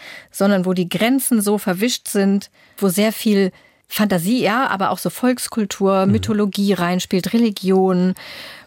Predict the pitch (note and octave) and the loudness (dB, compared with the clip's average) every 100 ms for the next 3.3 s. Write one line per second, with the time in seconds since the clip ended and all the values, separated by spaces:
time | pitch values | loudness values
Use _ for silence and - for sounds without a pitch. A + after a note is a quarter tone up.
0 | _ F#3+ F#3 F3+ F3+ - - _ _ G#3+ | _ 2 4 4 0 -6 -10 _ _ 0
1 | G#3+ F3+ G#3+ B3 - - G#3 G3 F3+ F3 | 2 2 2 0 -2 0 0 0 -2 0
2 | E3+ G3+ F#3+ F3 D#3+ F#3 F#3 F3 F#3 F3 | 2 2 2 0 -2 -2 0 -2 -2 -2
3 | E3+ F#3 F3+ | 0 0 -2